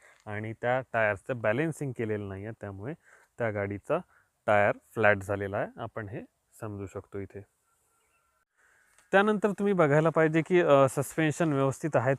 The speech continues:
की नाही, सस्पेन्शनमधनं, अ, कुठल्या प्रकारचं ऑइल वगैरे निघतं आहे का. तुम्ही बघू शकता हे सस्पेन्शन, अ, हे शॉकर्स आहेत आपले आणि इथून कुठल्याही प्रकारचं ऑइल येत नाही आहे, म्हणून हे शॉकर्स चांगले आहेत.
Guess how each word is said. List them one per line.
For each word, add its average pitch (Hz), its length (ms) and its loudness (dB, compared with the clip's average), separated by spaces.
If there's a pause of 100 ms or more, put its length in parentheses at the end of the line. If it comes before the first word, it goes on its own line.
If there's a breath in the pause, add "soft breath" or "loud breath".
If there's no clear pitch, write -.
की 143 60 -8
नाही, 127 160 -4
सस्पेन्शनमधनं, 143 1000 -6
अ, 127 420 -8
कुठल्या 131 300 -4
प्रकारचं 135 540 -8
ऑइल 127 240 -4
वगैरे 127 240 -6
निघतं 123 340 -10
आहे 113 120 -4
का. 107 120 -14 (400)
तुम्ही 131 160 -6
बघू 131 180 -6
शकता 123 320 -12 (1040)
हे 127 80 -10
सस्पेन्शन, 127 720 -12
अ, 117 340 -12
हे 117 180 -8
शॉकर्स 123 500 -8
आहेत 113 200 -10
आपले 123 240 -8 (420 soft breath)
आणि 135 220 -8
इथून 165 200 -8
कुठल्याही 202 340 -4
प्रकारचं 131 440 -6
ऑइल 127 320 -4
येत 123 180 -8
नाही 113 180 -10
आहे, 113 80 -10
म्हणून 123 280 -8
हे 147 120 -8 (460 soft breath)
शॉकर्स 131 500 -6
चांगले 110 280 -8
आहेत. 98 160 -10